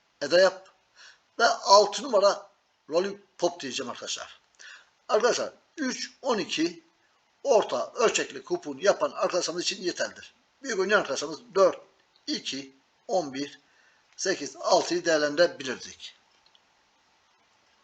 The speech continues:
Saat beşte altıncı koşu,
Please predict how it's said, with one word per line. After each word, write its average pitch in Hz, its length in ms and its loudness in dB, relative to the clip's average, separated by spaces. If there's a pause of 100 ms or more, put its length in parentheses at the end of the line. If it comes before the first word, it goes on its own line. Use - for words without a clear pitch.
(1400)
Saat 220 400 6 (1400)
beşte 175 520 4 (340)
altıncı 165 420 0
koşu, 147 360 -6